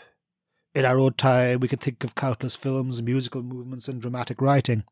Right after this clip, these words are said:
From punk music through to grunge, to hip-hop, on to grime music, or in cinema, we find countless examples from The Big Lebowski, to Fight Club,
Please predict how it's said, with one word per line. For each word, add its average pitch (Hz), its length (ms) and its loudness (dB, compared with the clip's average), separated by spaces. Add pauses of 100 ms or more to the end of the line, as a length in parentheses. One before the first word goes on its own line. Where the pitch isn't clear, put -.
(240)
From 117 500 -2
punk 160 160 2
music 135 400 4
through 131 200 -2
to - 120 -6
grunge, 139 560 4
to 120 100 -8
hip-hop, 131 440 -2
on 123 140 -2
to 120 100 -6
grime 127 320 2
music, 123 440 -2 (480)
or 131 160 2
in 123 80 2
cinema, 131 500 4 (380)
we 135 100 4
find 135 340 2 (200)
countless - 760 4
examples 127 560 0
from 120 540 -2 (340)
The 123 340 6
Big 123 160 6
Lebowski, 139 760 8
to 117 100 0
Fight - 540 -2
Club, 139 280 2